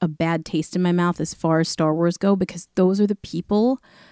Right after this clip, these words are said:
you know, and to their credit, they're the Star Wars purists that are trashing this movie because they don't want to like the Disney-fied Star Wars. And I find myself liking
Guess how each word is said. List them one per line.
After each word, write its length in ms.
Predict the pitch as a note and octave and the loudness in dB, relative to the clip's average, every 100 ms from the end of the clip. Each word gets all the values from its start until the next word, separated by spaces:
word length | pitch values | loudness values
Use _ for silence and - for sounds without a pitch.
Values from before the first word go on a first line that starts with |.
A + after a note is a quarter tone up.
| _ _ _ _ - | _ _ _ _ -4
you 200 | A#3 A#3 | 2 6
know, 140 | A3 F3+ | 8 6
and 100 | F#3 | 4
to 140 | C4+ | 4
their 140 | B3 | 4
credit, 320 | A#3 B3+ A#3+ F3 | 4 4 4 4
they're 200 | G3 G#3 | 4 6
the 120 | G#3 | 4
Star 260 | - F#3+ | 4 6
Wars 260 | F3+ F3+ E3 | 6 4 2
purists 640 | - A3 A3+ D3 - - - - - - | 0 2 4 4 0 -6 -8 -14 -14 0
that 160 | F#3+ | 4
are 80 | F#3+ | 4
trashing 480 | - G3 F#3 - F3+ | 4 4 4 4 2
this 160 | E3+ | 2
movie 280 | G3+ A#3+ F3 | 2 4 4
because 380 | F#3 - F#3+ F3 | 2 0 0 0
they 300 | E3+ F#3+ G3 | 0 2 4
don't 300 | G3 G3+ F#3+ | 4 4 4
want 280 | F#3 F#3 F#3+ | 2 0 0
to 140 | - | -2
like 640 | F3+ F3 F3+ F3 - - - _ _ _ _ | 0 0 0 0 -4 -20 -20 _ _ _ _
the 120 | G3 | 2
Disney-fied 680 | F3 G3+ G3 F3+ - D3+ - | 6 6 6 4 0 -6 -4
Star 240 | - - - | -6 -6 -6
Wars. 320 | - - - - - - - | -8 -10 -12 -14 -20 -14 -2
And 120 | F#3 | 2
I 140 | F#3 G#3+ | 2 0
find 340 | - F#3 F3+ | -2 -2 0
myself 500 | F3 E3+ - F3 E3 | 0 0 0 0 0
liking 640 | F3 F3 F3 F3+ F3 E3+ | 0 2 2 2 2 2